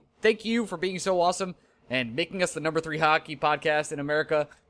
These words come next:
That's absolutely crazy. I can't believe it.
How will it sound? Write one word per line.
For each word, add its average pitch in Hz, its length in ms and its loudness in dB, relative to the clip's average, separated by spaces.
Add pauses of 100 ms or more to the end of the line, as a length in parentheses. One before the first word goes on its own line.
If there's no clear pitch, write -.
That's 120 240 -6
absolutely 135 380 -4
crazy. 208 580 -2 (280)
I 120 40 -16
can't 127 200 -4
believe 202 300 -2
it. - 160 -2